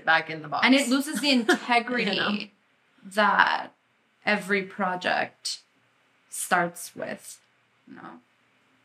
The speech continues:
Speaker 1: Yeah, I hope, um, other people in the business or other people that are interested in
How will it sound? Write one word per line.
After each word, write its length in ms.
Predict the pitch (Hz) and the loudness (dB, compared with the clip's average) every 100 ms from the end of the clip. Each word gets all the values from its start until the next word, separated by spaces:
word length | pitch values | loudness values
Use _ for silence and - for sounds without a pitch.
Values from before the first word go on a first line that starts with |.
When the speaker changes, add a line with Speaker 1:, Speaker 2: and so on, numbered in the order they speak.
| _ _ | _ _
Speaker 1:
Yeah, 320 | 185 175 156 - | -2 0 0 2
I 140 | 214 | 4
hope, 400 | 247 247 233 226 - | 6 6 4 2 -6
um, 400 | - 160 156 151 - _ _ _ - | -2 0 0 -4 -16 _ _ _ -8
other 240 | 185 185 | -4 -2
people 460 | 180 185 180 165 160 | -2 -4 -4 -4 -4
in 460 | 156 156 160 156 - _ _ _ | -4 -6 -6 -10 -12 _ _ _
the 240 | 165 165 | -12 -6
business 560 | 170 165 165 156 156 156 | -4 -4 -6 -6 -6 -4
or 60 | 147 | -2
other 200 | 156 160 | -2 -6
people 320 | 170 - 156 | -12 -8 -2
that 140 | 160 | 0
are 180 | 156 151 | 2 0
interested 640 | 151 151 156 - - 147 | -2 -6 -12 -14 -10 -8
in 220 | 151 156 | -8 -10